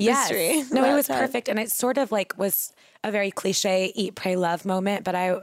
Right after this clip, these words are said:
Speaker 1: I was still very young and a lot of my friends hadn't graduated yet. Um, and I was sort of like, I did this thing and I put all my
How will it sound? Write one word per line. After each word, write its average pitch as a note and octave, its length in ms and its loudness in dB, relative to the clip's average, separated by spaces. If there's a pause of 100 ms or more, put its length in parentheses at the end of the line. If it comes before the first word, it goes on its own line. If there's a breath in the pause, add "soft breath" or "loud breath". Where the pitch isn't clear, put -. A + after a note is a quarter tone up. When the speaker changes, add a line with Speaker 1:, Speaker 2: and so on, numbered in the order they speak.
(120)
Speaker 1:
I G#3 140 0
was G#3+ 280 2
still C4 320 0
very G3 240 0
young D#3 420 -2
and D#3 100 -8
a D#3+ 40 -4
lot D#3 160 0
of E3+ 40 -4
my F3 100 -2
friends D#3+ 280 -8
hadn't D#3 200 -8
graduated D#3 500 -4
yet. C#3+ 280 -2 (500 loud breath)
Um, D#3+ 420 -4 (200)
and D#3+ 480 -2 (420)
I F3+ 160 -2
was F3+ 160 0
sort E3+ 260 -2
of D#3+ 120 -2
like, E3 260 -2 (100)
I E3+ 140 -4 (120)
did G3 180 -2
this F3 180 -2
thing F#3+ 340 0
and D#3+ 80 -4
I E3 80 0
put - 220 -8
all F#3+ 160 2
my G3 320 0